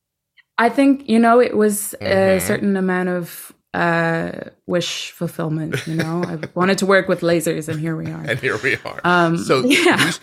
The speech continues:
Speaker 2: these treatments are, um,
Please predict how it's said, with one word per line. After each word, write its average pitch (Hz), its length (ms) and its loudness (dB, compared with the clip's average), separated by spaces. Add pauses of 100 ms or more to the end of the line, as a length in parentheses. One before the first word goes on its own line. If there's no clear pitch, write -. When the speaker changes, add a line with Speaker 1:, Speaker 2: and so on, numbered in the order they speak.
(120)
Speaker 2:
these 123 160 -4
treatments 107 580 -4
are, 78 480 2 (920)
um, 76 380 -4